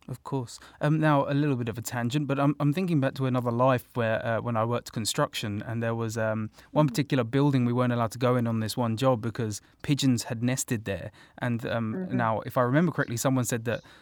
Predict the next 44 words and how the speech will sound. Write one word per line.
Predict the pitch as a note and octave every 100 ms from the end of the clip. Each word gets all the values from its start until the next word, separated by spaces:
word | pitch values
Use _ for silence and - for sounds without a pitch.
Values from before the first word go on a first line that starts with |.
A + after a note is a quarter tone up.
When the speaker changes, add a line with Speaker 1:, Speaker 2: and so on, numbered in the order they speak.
| _
Speaker 1:
um, | B2 A#2+ A#2 -
lots | C3 - A#2+
of | G#2
pigeon | D3 C#3+ A#2+
droppings | A#2 G#2 A2+ G2+ G#2+ - -
can | - B2 A2
cause | - A#2 A2+ - - -
cancer | - E3 D3 A#2
or | G#2
something | G#2 A#2 A#2+ A2
along | A#2+ A#2
those | G#2+ G2+
lines. | G#2+ - -
Now, | G2+
I'm | A2
not | B2+
sure | -
if | A#2+
that's | A#2+ -
quite | B2 -
correct, | - C3 - -
but | G#2+ - - -
I'm | A#2+
sure | - C3+ A#2+
that | A#2
someone | - A#2 A2
did | C3+ B2
say | - A2+
that, | A2 A2 - - - _ -
you | A#2
know, | A2 A2
breathing | A#2 C3+ B2 A#2
that | A#2 A#2+
in | A2 G#2+
could | - A2+
cause | - A2 G2+ -
some | G2+
sort | - G2
of | F#2
disease. | G#2+ G#2 F#2+ A2
Is, | B2
is | - C3+
that | E3
something, | F3 F3 E3+